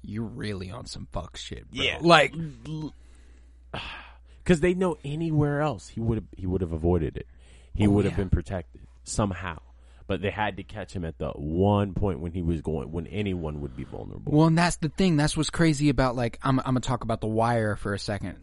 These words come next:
Speaker 1: because there's a character in that named Omar Little,
Speaker 2: Mm.
Speaker 1: who was kind of an anti-hero type character. He wasn't a bad guy. He wasn't a good guy. He was about his shit, right?
Speaker 2: Yeah.
Speaker 1: He did his thing. Uh, and, like,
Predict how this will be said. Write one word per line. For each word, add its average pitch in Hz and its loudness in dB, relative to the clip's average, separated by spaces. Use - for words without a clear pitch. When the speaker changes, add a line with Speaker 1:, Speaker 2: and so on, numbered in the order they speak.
Speaker 1:
because 120 -2
there's 120 0
a - -6
character 123 0
in 113 0
that 113 -2
named 110 -4
Omar 123 4
Little, 107 0
Speaker 2:
Mm. 147 -6
Speaker 1:
who 131 8
was 113 0
kind 151 4
of 127 4
an 127 4
anti-hero 113 0
type 101 -4
character. 101 -4
He 104 -6
wasn't 127 4
a - 0
bad 113 -2
guy. 104 -4
He 107 -4
wasn't 110 -2
a - -10
good 104 -4
guy. 98 -6
He 110 -8
was 104 -6
about 98 -6
his 107 -6
shit, - -8
right? 98 -8
Speaker 2:
Yeah. 87 -4
Speaker 1:
He 127 0
did 117 -2
his 127 0
thing. 117 -2
Uh, 104 0
and, 123 -2
like, 104 -4